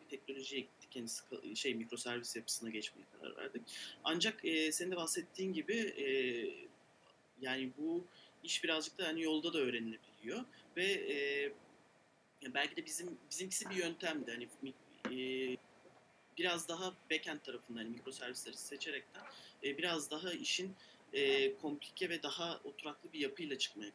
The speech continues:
karar verdik. Ancak, e, bir başka tercih de aslında daha hızlı ve çok daha, e, işte buna da yine biraz terimsel kullanıyorum. Hani monolitik denen daha hızlı kod yazılımı ve tek bir, e, yerden, yani tek,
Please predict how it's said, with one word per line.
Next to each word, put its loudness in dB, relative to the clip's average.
karar -6
verdik. -6
Ancak, -2
e, 0
bir -4
başka 0
tercih 0
de -2
aslında -2
daha 0
hızlı 0
ve -2
çok -6
daha, -8
e, 6
işte 2
buna -4
da 0
yine -2
biraz 0
terimsel -2
kullanıyorum. -2
Hani 0
monolitik -2
denen 0
daha 2
hızlı 2
kod -2
yazılımı -2
ve -4
tek -6
bir, 0
e, 0
yerden, 0
yani 0
tek, 0